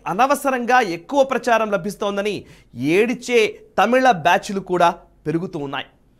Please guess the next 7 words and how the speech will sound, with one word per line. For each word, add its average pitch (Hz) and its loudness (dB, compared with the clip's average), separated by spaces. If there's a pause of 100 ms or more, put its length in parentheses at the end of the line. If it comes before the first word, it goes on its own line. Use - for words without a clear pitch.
(260)
సోషల్ 277 4
మీడియాలో 247 2 (160)
అన్నామలైని 254 4
ట్రోల్ 247 2 (100)
చేయడమే 247 2 (120)
చాలామంది 226 2
పని. 170 -4